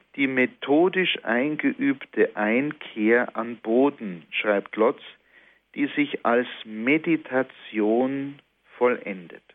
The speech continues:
Damit sind wir beim Thema des inneren Gebetes angekommen. Innerlichkeit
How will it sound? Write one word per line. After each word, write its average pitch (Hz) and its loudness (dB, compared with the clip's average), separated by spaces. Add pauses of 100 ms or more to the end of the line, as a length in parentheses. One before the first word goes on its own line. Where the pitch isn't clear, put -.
(1800)
Damit 147 -2 (200)
sind 143 -6
wir 135 2 (420)
beim 117 0
Thema 123 2
des 107 -4 (140)
inneren 123 0
Gebetes 107 0 (280)
angekommen. 98 -4 (960)
Innerlichkeit 160 0